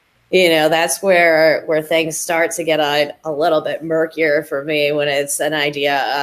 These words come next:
of, you know, should we, what to deploy and, and when and where, especially when, you know, it's, it could be, you know, at least we like to regulate, or at least I like to regulate who's gonna do a deployment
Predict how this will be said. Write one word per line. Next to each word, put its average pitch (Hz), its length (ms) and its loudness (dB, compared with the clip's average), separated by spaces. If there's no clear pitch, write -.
of, - 160 -20
you 147 140 -4
know, 135 380 -2
should 165 300 0
we, 143 380 2
what 165 180 0
to 156 100 -12
deploy 147 580 -2
and, 131 220 -6
and 143 300 -12
when 131 240 -6
and 123 180 -6
where, 117 320 -2
especially 170 640 0
when, 139 380 -2
you 143 100 -8
know, 143 340 -4
it's, - 640 0
it 180 100 2
could 180 260 0
be, 147 400 2
you 160 60 -4
know, 143 120 -6
at 156 120 -8
least 170 320 -6
we 208 100 -2
like 180 200 2
to 165 100 -4
regulate, 143 800 -4
or 165 80 0
at 127 100 -2
least 143 220 -8
I 180 120 -2
like 151 200 -6
to 147 80 -10
regulate 151 480 -2
who's 160 160 -8
gonna 147 180 -6
do 135 140 -8
a 123 40 -6
deployment 87 540 -8